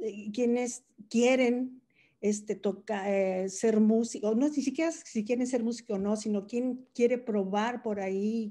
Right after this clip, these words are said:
a quién le gusta la danza, o sea, no sé, como, como toda esta, esta, e-, este indagar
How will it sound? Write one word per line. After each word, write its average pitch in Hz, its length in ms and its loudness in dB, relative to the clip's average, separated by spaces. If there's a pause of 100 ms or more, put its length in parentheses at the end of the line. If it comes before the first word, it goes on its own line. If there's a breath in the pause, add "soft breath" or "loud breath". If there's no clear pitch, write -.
a 190 100 -4
quién 233 180 -2
le 233 60 2
gusta 214 300 -2
la 208 160 -2
danza, 214 640 -4 (520 loud breath)
o 214 80 -2
sea, 254 200 -4 (240)
no 240 140 0
sé, 247 160 -4
como, 226 480 -2
como 220 400 2
toda 269 240 4
esta, 285 560 0
esta, 226 640 -4 (220)
e-, 214 160 -18
este 208 360 -6
indagar 214 640 2